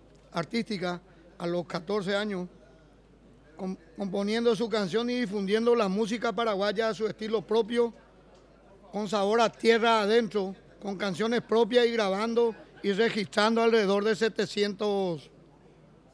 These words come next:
de setecientas canciones. Por ejemplo, canciones muy importantes como, por ejemplo, Isla Maleta,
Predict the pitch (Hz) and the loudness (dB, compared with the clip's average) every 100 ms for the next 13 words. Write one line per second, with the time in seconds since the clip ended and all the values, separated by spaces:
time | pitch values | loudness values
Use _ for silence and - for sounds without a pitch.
0 | - - - _ - 185 160 202 208 - | -20 -20 -20 _ -6 -4 -2 -2 -4 -2
1 | 202 202 214 190 - 190 170 - - - | -2 -2 -2 -4 -4 -4 -4 -8 -20 -20
2 | - - - 196 190 185 226 240 214 180 | -20 -20 -10 -4 -2 2 2 2 0 -4
3 | 139 - - 196 147 214 226 220 220 214 | -6 -18 -12 -8 -4 -2 -2 -2 0 -2
4 | 180 220 214 190 196 196 190 170 202 208 | -2 -2 -2 -4 -6 -4 -4 -2 0 2
5 | 214 220 208 185 202 214 175 | 2 2 0 -2 -2 -2 -6